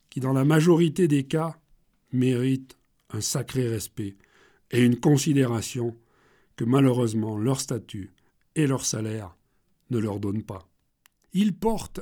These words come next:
un regard rarement décrit sur le handicap, où, d'ailleurs, l'humour et la dérision sont des alliés. Il donne en même temps une bonne claque à nos idées reçues. Il sait la chance qui est la sienne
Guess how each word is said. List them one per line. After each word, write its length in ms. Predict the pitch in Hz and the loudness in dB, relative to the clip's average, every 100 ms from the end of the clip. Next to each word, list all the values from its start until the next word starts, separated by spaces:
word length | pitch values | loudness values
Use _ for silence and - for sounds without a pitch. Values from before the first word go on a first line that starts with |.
| - | 0
un 100 | 147 | 2
regard 720 | 135 120 170 165 185 208 - _ | 2 0 -2 0 -4 -6 -12 _
rarement 720 | 117 127 208 160 165 151 143 | -10 -4 -4 -2 -2 -2 -2
décrit 640 | 117 110 190 190 - 185 | -4 -4 -4 -4 -8 -8
sur 240 | 202 - 135 | -6 -6 -4
le 120 | 131 | -2
handicap, 720 | 151 147 156 156 135 - _ _ _ 208 185 _ - | 0 0 -2 -4 -8 -10 _ _ _ -20 -20 _ -2
où, 300 | 214 202 160 | 0 0 -2
d'ailleurs, 500 | 160 165 220 180 - _ _ _ _ _ | -2 -2 -2 -4 -10 _ _ _ _ _
l'humour 800 | 151 170 208 262 226 - - _ _ _ _ _ | -2 2 4 4 2 -2 -14 _ _ _ _ _
et 80 | 143 | -2
la 100 | 135 | 2
dérision 640 | 143 139 151 131 160 160 | 2 2 2 2 2 0
sont 160 | 139 143 | -2 -4
des 220 | 123 110 | -2 -2
alliés. 480 | 117 110 107 95 - _ _ _ _ _ | -2 -2 -4 -6 -10 _ _ _ _ _
Il 240 | 160 139 | -6 -2
donne 240 | 135 156 131 | 0 0 2
en 80 | |
même 300 | 123 139 120 | 0 -2 -4
temps 360 | 117 127 135 147 _ _ _ _ _ 135 | -4 -4 -4 -6 _ _ _ _ _ -8
une 180 | 117 | -6
bonne 340 | 107 117 175 139 | -6 0 2 2
claque 440 | 139 135 135 - _ _ _ _ - | 0 -2 -4 -16 _ _ _ _ 0
à 100 | 143 | 2
nos 160 | 120 | 4
idées 300 | 110 110 107 | 2 -2 -4
reçues. 480 | 101 101 - 98 90 _ _ _ _ - | -4 -8 -10 -12 -14 _ _ _ _ -4
Il 180 | 175 160 | -2 -2
sait 340 | - 214 190 | -2 0 0
la 140 | 135 | -2
chance 400 | 135 - 170 135 | -4 -4 -4 -4
qui 180 | - 160 | -6 -2
est 40 | 139 | 0
la 120 | 131 | -2
sienne 480 | - 165 139 113 | -2 -2 -2 -4